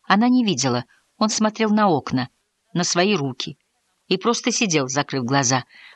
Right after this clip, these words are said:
Она только изредка поглядывала на него, как глядят на людей, которых толком не видят. Спроси, был ли в церкви кто-нибудь ещё. Он пришёл один?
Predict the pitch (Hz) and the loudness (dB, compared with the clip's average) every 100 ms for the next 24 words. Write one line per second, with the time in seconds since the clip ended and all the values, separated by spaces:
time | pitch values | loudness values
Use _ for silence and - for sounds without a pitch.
0 | - 185 208 214 - 214 208 190 - 202 | 0 2 2 0 -2 -2 0 -2 -2 0
1 | 208 190 175 127 127 131 135 139 123 117 | 2 2 0 0 -2 0 0 0 -2 -6
2 | _ _ _ _ - 208 170 214 196 202 | _ _ _ _ -4 -2 0 0 2 -2
3 | 196 202 196 240 247 180 170 170 - 233 | 0 0 0 -2 -2 -2 -2 -2 -2 -2
4 | 233 - 139 - 196 196 170 123 131 - | -2 -4 -4 0 0 0 -2 -2 -4 -6
5 | - _ _ _ _ - - 214 - 214 | -20 _ _ _ _ -4 -2 0 0 -2
6 | 175 285 294 285 - - 269 247 247 - | 0 0 2 0 0 -2 -2 -4 -4 0
7 | 220 214 - 202 - 135 117 _ _ _ | 0 0 0 2 4 2 -2 _ _ _
8 | _ - 175 190 - 202 208 262 | _ -6 -2 -2 2 2 4 2